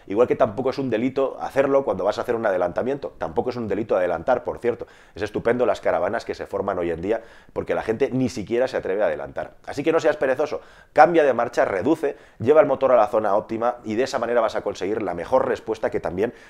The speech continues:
es seguridad. Y hablando de seguridad, ya para terminar, espero que estas prácticas te parezcan interesantes y que te sientas identificado, identificada en algunas de ellas. Hay gente que dice que es bueno tener la primera puesta,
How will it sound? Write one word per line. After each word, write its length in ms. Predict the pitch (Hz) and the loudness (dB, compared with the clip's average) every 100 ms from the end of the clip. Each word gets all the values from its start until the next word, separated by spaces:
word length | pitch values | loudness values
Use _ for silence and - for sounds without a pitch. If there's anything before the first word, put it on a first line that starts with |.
| - | -8
es 140 | - 110 | -6 -4
seguridad. 420 | 104 78 69 - - - - | -4 -6 -8 -14 -20 -20 -10
Y 80 | 107 | 0
hablando 240 | 131 180 202 | 4 4 4
de 100 | 190 | 0
seguridad, 380 | 170 147 135 | 0 2 2
ya 160 | 143 135 | 4 4
para 200 | 135 120 | 4 4
terminar, 600 | 120 113 113 123 127 - | 2 -2 0 2 2 0
espero 240 | 104 127 131 | -4 0 0
que 80 | |
estas 200 | 123 123 | 2 -2
prácticas 580 | - 135 127 120 120 123 - - - | 0 0 0 -2 -2 -4 -8 -12 -4
te 100 | 123 | 0
parezcan 320 | 110 - 120 | 0 0 0
interesantes 600 | 123 117 107 117 120 107 | 0 -2 -2 -2 -2 -4
y 40 | |
que 100 | 104 | -4
te 100 | 98 | -4
sientas 320 | 98 107 113 107 | -4 -4 -4 -2
identificado, 640 | 95 92 92 85 135 120 | -4 -4 -8 -2 2 2
identificada 480 | 92 90 92 123 104 | 0 -6 -2 0 0
en 40 | |
algunas 360 | 85 110 123 107 | -2 -2 -2 -2
de 120 | 107 | -2
ellas. 240 | 98 98 - | -2 -4 -6
Hay 120 | - 107 | -6 -2
gente 240 | 113 104 | -2 -2
que 80 | 110 | 0
dice 260 | 120 98 | -2 -4
que 140 | 82 85 | -4 -4
es 120 | 95 | -2
bueno 260 | 104 113 90 | -2 -2 -2
tener 180 | 87 | -2
la 100 | 95 | -2
primera 360 | 92 90 101 101 | -4 -2 0 0
puesta, 380 | 110 110 80 | -2 -4 -6